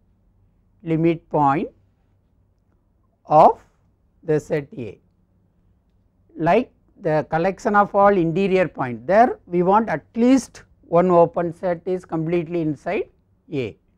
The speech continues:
Here for every open set, because it is like boundary point mean, yeah, this we don't say it is boundary point, the point may be the boundary of,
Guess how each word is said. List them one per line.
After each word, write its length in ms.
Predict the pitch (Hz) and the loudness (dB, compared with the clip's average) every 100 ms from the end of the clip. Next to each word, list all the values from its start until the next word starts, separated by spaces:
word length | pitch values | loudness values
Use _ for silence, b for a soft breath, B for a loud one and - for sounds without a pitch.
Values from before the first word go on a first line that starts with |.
| _ _ _ - | _ _ _ -2
Here 180 | 170 | -2
for 180 | 156 160 | 0 0
every 380 | 151 160 196 240 | 0 0 2 6
open 440 | 214 190 - 202 | 6 4 0 -6
set, 320 | 180 214 220 - _ _ _ _ _ _ _ _ _ _ _ - | -4 -2 -2 -4 _ _ _ _ _ _ _ _ _ _ _ -2
because 260 | 196 196 | 2 2
it 140 | 196 190 | 2 2
is 400 | 214 - - - | 0 -4 -20 -12
like 300 | - 185 175 | -2 0 2
boundary 400 | 165 185 196 202 | 6 6 6 0
point 340 | 185 196 196 190 | -2 0 2 2
mean, 180 | 220 523 - _ _ _ _ _ _ _ _ _ _ _ _ _ _ _ _ - | 0 -2 -8 _ _ _ _ _ _ _ _ _ _ _ _ _ _ _ _ -4
yeah, 220 | 151 120 | -2 -2
this 320 | 147 190 196 | 2 2 4
we 120 | 214 180 | 2 4
don't 240 | 185 196 | 4 2
say 180 | - 190 | 0 0
it 80 | 180 | 0
is 120 | 170 | 2
boundary 400 | 151 160 160 170 | 4 4 4 0
point, 420 | - 151 254 330 | 0 0 0 -2
the 80 | 151 | -8
point 500 | - 156 170 208 226 | -2 4 6 8 8
may 220 | 214 202 | 6 4
be 260 | 196 269 - _ _ _ _ _ _ _ _ _ _ _ _ _ | 2 0 -2 _ _ _ _ _ _ _ _ _ _ _ _ _
the 160 | 165 156 | 0 2
boundary 640 | 151 165 185 170 185 190 | 4 6 6 4 4 6
of, 260 | 190 220 | 8 6